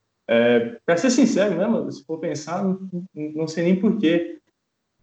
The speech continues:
eu torço pro Lakers. Eu acho que foi muito efeito do Kobe, porque os jogos mesmo, é, mesmo na época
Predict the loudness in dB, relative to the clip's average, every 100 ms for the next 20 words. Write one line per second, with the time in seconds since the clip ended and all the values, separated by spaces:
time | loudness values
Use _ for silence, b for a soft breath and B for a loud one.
0 | -20 -20 -4 -2 2 2 2 2 2 2
1 | -2 -2 -4 -4 -4 -2 0 0 0 -2
2 | -2 -2 -2 0 0 2 2 0 0 2
3 | 2 2 -4 _ _ _ _ _ -20 -18
4 | -8 2 6 8 8 6 4 0 -2 -6
5 | -14 -20 -20 -20 _ _ _ -4 0 2
6 | 4 2 2 0 0 -4 -8 -14 -6 -2
7 | 0 0 -2 _ -4 0 -2 -2 -4 0
8 | 0 0 -4 -12